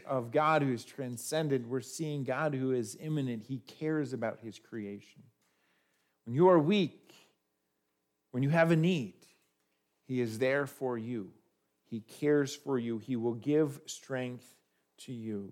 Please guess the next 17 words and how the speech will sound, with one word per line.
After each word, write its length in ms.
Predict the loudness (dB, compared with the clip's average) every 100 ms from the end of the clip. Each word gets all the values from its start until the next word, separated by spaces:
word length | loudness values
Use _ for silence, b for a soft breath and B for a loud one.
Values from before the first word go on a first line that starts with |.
| _ _ _ _ _ _ _ _
This 360 | 4 6 6 4
is 260 | 0 0 0
who 400 | 2 2 2 0 b b 0
our 160 | 0
God 460 | 2 2 4 2 0
is, 560 | -8 -8 -10 -14 -20 -20 -4
our 120 | -4
God 360 | 2 4 4 2
who 140 | -6
deserves 680 | -4 -6 -2 -2 -2 -4 -12
our 200 | -10 -10
praise. 840 | -14 -10 -10 -10 -14 _ -20 -20 _ b b b 2
There 220 | 4 4
is 260 | 2 -2 0
no 200 | 4 4
one 280 | 4 2
else 500 | 0 0 0 0 -14